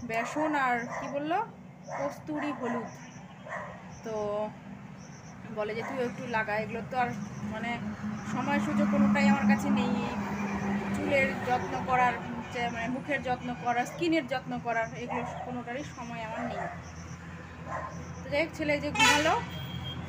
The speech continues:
তো মামা মাঝখানে এসেছিলো, এসে খেয়ে গেল, বললো যে মামার আস্তে আস্তে প্রায় পাঁচটা বাজবে। তো একটু সময় আছে, এখনও দুটো বাজে। তো এই যে এখন এগুলো লাগালাম, কিছুক্ষণ রেখে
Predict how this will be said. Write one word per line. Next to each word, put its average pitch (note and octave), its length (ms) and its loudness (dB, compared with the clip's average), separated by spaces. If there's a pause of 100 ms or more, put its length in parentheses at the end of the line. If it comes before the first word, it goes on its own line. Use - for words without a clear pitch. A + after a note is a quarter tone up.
(1160)
তো A#3+ 100 0
মামা B3 240 4
মাঝখানে C#4+ 420 2
এসেছিলো, D4+ 440 2
এসে E4 200 4 (120)
খেয়ে D4+ 240 6
গেল, D4 220 4
বললো C#4 380 4
যে B3+ 360 4 (420)
মামার C4 240 2
আস্তে C4 260 2
আস্তে B3 200 0 (100)
প্রায় B3+ 360 6
পাঁচটা B3+ 580 4
বাজবে। G#3 300 2 (640)
তো E4 60 0
একটু E4+ 280 0
সময় F#4 180 4
আছে, F4+ 200 2
এখনও C#4+ 280 2
দুটো C4+ 280 0
বাজে। B3+ 300 4 (560)
তো A#3+ 60 0
এই A#3+ 100 0
যে A#3+ 80 0
এখন A#3+ 240 0
এগুলো A#3+ 240 -2 (460)
লাগালাম, A#3+ 400 0
কিছুক্ষণ B3+ 640 -6
রেখে C#4 400 0